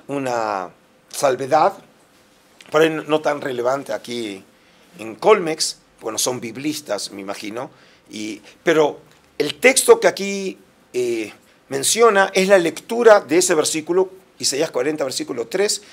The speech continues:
según la Septuaginta, la versión griega,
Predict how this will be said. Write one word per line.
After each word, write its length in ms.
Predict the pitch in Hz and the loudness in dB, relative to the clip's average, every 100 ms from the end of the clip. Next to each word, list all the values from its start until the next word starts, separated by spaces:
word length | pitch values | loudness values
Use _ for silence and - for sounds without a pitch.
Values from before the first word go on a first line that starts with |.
| - - | -12 0
según 420 | - 160 202 214 | 2 2 2 2
la 80 | 185 | 2
Septuaginta, 720 | 190 - 165 165 110 82 - _ _ _ _ _ _ _ _ _ _ _ | 2 0 -2 -2 -6 -10 -10 _ _ _ _ _ _ _ _ _ _ _
la 100 | 123 | -2
versión 340 | 135 - 180 165 | 0 2 2 2
griega, 480 | 156 156 135 92 | 0 0 -2 -6